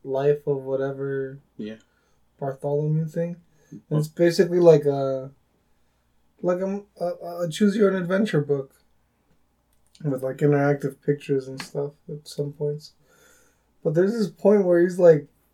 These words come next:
Speaker 1: four years old 'cause you're living throughout this life. Oh, and then you can die at different points, but you get reincarnated
Speaker 2: Mm-hmm.
Speaker 1: into your body, and it's just, like, the cycle
Speaker 2: So you're
Speaker 1: of this
Speaker 2: four years
Speaker 1: world.
Speaker 2: old?
Speaker 1: Yeah, and your mom just grabs your baby brother and starts shaking him.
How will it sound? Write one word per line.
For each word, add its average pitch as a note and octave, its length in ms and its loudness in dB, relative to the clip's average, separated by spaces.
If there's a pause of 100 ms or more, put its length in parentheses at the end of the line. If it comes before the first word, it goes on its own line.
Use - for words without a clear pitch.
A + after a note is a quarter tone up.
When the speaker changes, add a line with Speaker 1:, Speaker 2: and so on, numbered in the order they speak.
(120)
Speaker 1:
four E3 200 4
years D#3+ 260 0
old D#3 300 8
'cause D3 160 2
you're C#3+ 100 -2
living D3 300 4
throughout D3 320 2
this C3+ 180 -4
life. C#3 320 -2
Oh, F3 160 12
and D#3 100 10
then F3 120 8
you G3+ 80 10
can D#3+ 260 4
die C#3+ 300 8
at E3 100 6
different F3 360 -2
points, G#3 260 2
but D#3+ 140 -2
you D3 60 -2
get D#3 240 2
reincarnated D#3 960 -2 (360)
Speaker 2:
Mm-hmm. C3 220 -8
Speaker 1:
into D#3 240 -2
your D3 120 8
body, D3 440 0
and D3+ 180 -2
it's - 160 -12
just, D3 240 -6
like, D3 140 0
the D3 80 -2
cycle D3+ 260 -2
Speaker 2:
So C#3+ 60 6
you're C3+ 120 8
Speaker 1:
of D3+ 60 4
this D3+ 80 2
Speaker 2:
four C#3 140 8
years C#3+ 240 6
Speaker 1:
world. C#3 320 2
Speaker 2:
old? - 60 -20 (680)
Speaker 1:
Yeah, E3 360 8 (320)
and D3+ 420 2 (160)
your E3 120 2
mom F3 300 4
just F3 180 0
grabs E3 320 8
your D#3+ 120 2
baby D#3+ 280 6
brother D#3+ 400 8
and E3 140 2
starts D#3+ 340 2
shaking E3 460 2
him. F#3+ 240 0